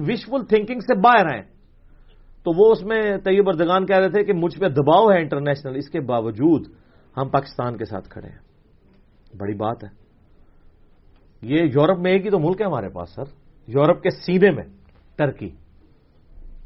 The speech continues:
اور دیکھ لیں دنیا میں جہاں کہیں مسلمانوں کے حوالے سے آواز اٹھتی ہے، ان پہ ظلم والا معاملہ ہوتا ہے تو سب سے پہلے اردگان پہنچتا ہے۔ چاہے وہ میانمار برما میں ہوا تھا،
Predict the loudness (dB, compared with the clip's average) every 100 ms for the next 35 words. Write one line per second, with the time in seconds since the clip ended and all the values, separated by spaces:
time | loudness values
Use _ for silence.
0 | -20 -20 -20 -20 -20 -12 -4 2 2 2
1 | -2 -2 -2 0 -2 -2 -2 -2 -2 -2
2 | -4 -4 -4 -4 -4 -4 -2 -2 -2 -2
3 | -4 -6 -4 0 -2 -4 -16 _ _ _
4 | _ -20 -20 -4 -4 -4 0 0 0 -2
5 | 0 0 2 2 0 -2 0 0 0 -2
6 | -6 -6 -6 -6 -6 -2 -2 -2 -4 -8
7 | -8 -10 -12 -16 -20 -20 -20 -20 _ _
8 | _ -8 -2 0 2 2 2 2 0 -2
9 | -4 -4 0 2 2 0 -6 -4 -4 -4
10 | -2 -2 -4 -8